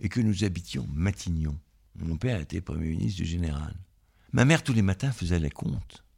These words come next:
Tout ce qui appartenait, les déjeuners familiaux, dîners familiaux, c'est elle qui payait. Tout le linge à nettoyer, c'était notre domestique qui était resté à la maison rue Spontini, qui venait le chercher et qui le nettoyait, faisait le repassage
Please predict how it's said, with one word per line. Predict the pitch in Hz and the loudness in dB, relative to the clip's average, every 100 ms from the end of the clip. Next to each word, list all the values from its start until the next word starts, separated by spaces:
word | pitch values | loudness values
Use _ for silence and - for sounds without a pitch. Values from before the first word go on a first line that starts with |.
| _ _ - | _ _ 4
Tout | 190 | 6
ce | 185 | 6
qui | - 143 | 6 4
appartenait, | - 113 - 120 113 120 117 107 92 | 4 0 -2 0 0 0 0 0 0
les | 92 | 0
déjeuners | 104 113 101 113 120 | 0 2 2 2 0
familiaux, | - 101 95 95 95 113 | 0 0 2 0 0 0
dîners | 101 104 110 | 2 0 0
familiaux, | 113 90 90 90 113 156 | -2 -2 -2 -2 -4 -4
c'est | 110 104 - | -8 -10 -10
elle | 120 120 | -10 -10
qui | - | -12
payait. | - 76 73 67 _ _ _ | -14 -12 -12 -14 _ _ _
Tout | - 202 202 | 0 2 4
le | 175 135 120 120 | 2 2 2 2
linge | 110 131 143 147 110 | 4 6 6 4 2
à | 101 | 0
nettoyer, | 98 90 98 98 113 151 | -2 -4 -4 -4 -4 -6
c'était | - 107 - - 151 160 139 - - - - | -6 -8 -8 -4 -2 -2 -6 -12 -20 -18 -4
notre | 107 127 127 | 0 2 0
domestique | 113 110 104 - 117 - | -2 0 -2 -4 -6 -6
qui | 98 | -8
était | 90 147 160 | -4 -2 0
resté | 127 113 - - 120 | 0 0 -2 0 0
à | |
la | 95 90 | 0 -2
maison | 92 87 95 | -2 -2 -4
rue | 85 | -4
Spontini, | 80 82 82 90 113 | -8 -10 -8 -4 -4
qui | 117 95 | -2 -4
venait | 90 117 | -2 -2
le | |
chercher | 113 87 85 95 101 - _ _ | -4 -6 -8 -6 -8 -10 _ _
et | - | -10
qui | 95 98 | -8 -6
le | 95 | -4
nettoyait, | 90 87 85 90 98 - - _ _ | -4 -4 -6 -6 -6 -10 -16 _ _
faisait | - 87 85 | -12 -6 -4
le | 85 | -4
repassage | 80 78 80 80 87 95 | -6 -8 -8 -8 -8 -8